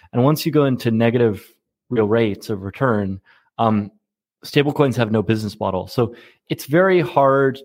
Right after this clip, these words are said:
to get that to work. Uh, you have a similar problem with, with J P Y stable coins. Um, K R W is, is massively s-, capital controlled. And at the end of the day, it's a network effect. Dollars are the biggest currency in the world. You know, I, I think long-term,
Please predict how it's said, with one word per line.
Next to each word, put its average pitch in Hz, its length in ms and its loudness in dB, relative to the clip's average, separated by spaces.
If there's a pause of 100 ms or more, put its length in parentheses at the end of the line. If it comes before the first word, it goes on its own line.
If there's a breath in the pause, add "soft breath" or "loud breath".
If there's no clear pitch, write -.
to 113 540 0
get 120 240 -4
that 110 240 0
to 127 80 -12
work. 123 420 -2 (260)
Uh, 107 280 0
you 123 100 -4
have 110 60 0
a 113 60 -6
similar 131 260 2
problem 120 260 0
with, 113 260 -4
with 110 220 -2
J 107 160 -2
P 107 160 -6
Y 123 340 2
stable 117 360 -4
coins. 113 500 0 (440 loud breath)
Um, 101 360 0 (320)
K 120 120 2
R 120 100 2
W 117 380 0
is, 107 460 -8
is 95 180 -6
massively 107 680 -2
s-, - 160 -18 (120)
capital 113 260 -6
controlled. 120 400 -4 (320 loud breath)
And 185 60 0
at 190 80 0
the 208 100 2
end 214 100 2
of 208 80 2
the 202 60 2
day, 202 100 4
it's 190 140 -2
a 190 40 -4
network 208 280 -2
effect. 110 320 -4 (280 soft breath)
Dollars 170 420 2
are 165 40 0
the 165 60 0
biggest 165 300 -2
currency 175 260 -4
in - 60 -14
the 165 80 -4
world. 165 420 0 (200 soft breath)
You 147 100 0
know, 147 240 0
I, 151 120 -2 (120)
I 147 100 2
think 165 320 -2
long-term, 143 800 0